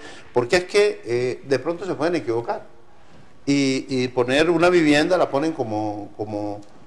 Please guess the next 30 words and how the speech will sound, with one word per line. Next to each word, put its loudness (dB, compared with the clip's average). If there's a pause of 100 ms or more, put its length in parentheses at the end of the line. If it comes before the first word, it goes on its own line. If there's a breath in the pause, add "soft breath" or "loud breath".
(140)
uso 4
comercial 2
y -4
los 0
estratos 0
son -6
diferentes -2
y -4
los -4
cobros 2
son -8
diferentes. -8
Entonces -2
es -10
importante 0
cuando 0
les -2
llegue 4
el 2
recibo 0
mirar 0 (420 loud breath)
de -2
que -2
si -2
es 0
una 4
vivienda 6
debe 8
decir 0
residencial, 0